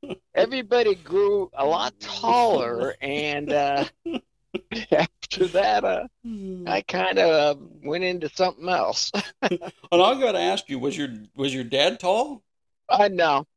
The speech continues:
Speaker 2: He's,
Speaker 1: Mm.
Speaker 2: he was about five six, something like that. Five seven, maybe.
Speaker 1: Mm-hmm, mm-hmm, mm-hmm. And your mom?
Speaker 2: Mom was, I think, five foot two.
Speaker 1: Mm-hmm. The, the, the deck was, uh, s-, stacked against you, I guess, huh?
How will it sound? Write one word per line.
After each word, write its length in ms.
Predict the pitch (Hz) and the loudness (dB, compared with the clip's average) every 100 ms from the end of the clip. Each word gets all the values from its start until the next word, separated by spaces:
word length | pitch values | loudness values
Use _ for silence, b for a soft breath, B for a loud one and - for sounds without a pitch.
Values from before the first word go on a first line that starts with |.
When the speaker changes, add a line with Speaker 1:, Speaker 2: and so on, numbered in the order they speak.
| _ - | _ -14
Speaker 2:
He's, 340 | 208 120 107 | -6 -6 -6
Speaker 1:
Mm. 60 | 208 | -8
Speaker 2:
he 120 | 240 | -8
was 240 | 233 196 | -6 -6
about 300 | 185 170 127 | 0 0 0
five 300 | - 151 147 | 0 0 0
six, 360 | - 151 151 - | -2 -8 -8 -8
something 180 | - - | -12 -6
like 180 | 135 143 | -6 -4
that. 200 | 147 - _ _ _ _ _ - | -4 -4 _ _ _ _ _ 0
Five 180 | 143 | 0
seven, 380 | - 151 143 156 | 0 -4 -4 -6
maybe. 340 | 151 147 165 175 151 | -6 -6 -6 -10 -8
Speaker 1:
Mm-hmm, 580 | 131 135 123 - _ 123 | -6 -6 -8 -12 _ -10
mm-hmm, 580 | 117 123 123 - _ 120 | -8 -8 -10 -16 _ -12
mm-hmm. 320 | 117 127 - | -10 -10 -4
And 120 | 131 | -2
your 80 | 131 | 0
mom? 340 | 127 147 233 - _ _ _ - | 0 0 -2 -6 _ _ _ 0
Speaker 2:
Mom 400 | 131 156 175 175 | 2 4 0 0
was, 440 | 165 143 - - | -2 -2 -4 -4
I 120 | - - | -2 -2
think, 180 | 151 - | -4 -6
five 200 | 139 147 | -4 -4
foot 140 | - - | -8 -10
two. 360 | - 135 143 214 - | -8 -8 -8 -12 -10
Speaker 1:
Mm-hmm. 880 | 131 120 120 120 _ _ _ _ 131 | -8 -8 -10 -14 _ _ _ _ -8
The, 120 | 131 | -8
the, 200 | 120 - | -6 -10
the 140 | - 147 | -10 -6
deck 240 | 117 165 - | -2 -2 -2
was, 260 | 135 151 | -8 -6
uh, 240 | 135 127 - 120 - | -4 -4 -8 -16 -20
s-, 120 | - _ | -20 _
stacked 380 | - 160 151 135 | -4 -2 -2 -4
against 380 | 127 139 - | -6 -6 -6
you, 140 | - 120 | -12 -10
I 80 | 120 | -10
guess, 280 | 117 120 | -10 -8
huh? 140 | 120 | -8